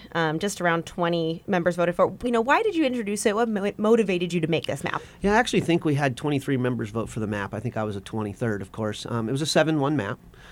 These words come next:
Speaker 2: Of course, that's what you're hearing about a lot over in the Senate is they want a seven one map. But obviously my seven one map wasn't the one they wanted. It definitely wasn't the one the body in the House wanted with only twenty-three votes. But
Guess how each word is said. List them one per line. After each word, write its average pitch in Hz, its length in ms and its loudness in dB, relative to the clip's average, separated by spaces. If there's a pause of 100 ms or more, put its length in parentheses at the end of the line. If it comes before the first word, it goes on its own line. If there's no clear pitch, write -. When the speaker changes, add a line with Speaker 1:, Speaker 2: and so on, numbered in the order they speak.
(240)
Speaker 2:
Of 110 100 -6
course, 123 240 0
that's 120 220 0
what 120 120 -6
you're 113 100 -4
hearing 117 200 2
about 113 220 0
a 113 40 0
lot 110 200 0
over 113 160 0
in 104 80 -4
the 107 40 -4
Senate 127 320 0
is 113 140 -4
they 120 100 -2
want 113 160 -2
a 107 40 -4
seven 110 340 -4
one 104 160 -4
map. 113 260 -2
But 107 160 -4 (340)
obviously 170 360 8
my 139 160 2
seven 127 320 0
one 117 180 0
map 127 260 0
wasn't 113 260 -2
the 123 60 -2
one 117 140 0
they 110 140 -2
wanted. 117 320 0
It 120 180 -2
definitely 151 300 4
wasn't 123 260 2
the 135 60 -2
one 131 140 2
the 113 80 0
body 131 260 6
in 110 100 6
the 110 80 4
House 139 300 4
wanted 110 260 2
with 113 160 -4
only 117 160 -2
twenty-three 117 480 -4
votes. 110 380 -2
But 117 180 -2